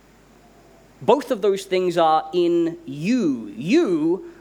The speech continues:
are the one who makes you sin. You are the one who is on trial for the sins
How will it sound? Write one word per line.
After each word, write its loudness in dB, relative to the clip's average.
are 4
the -2
one 0
who -2
makes -4
you -4
sin. -8
You 2
are 2
the 2
one 2
who 2
is 2
on 0
trial 2
for -6
the -4
sins -4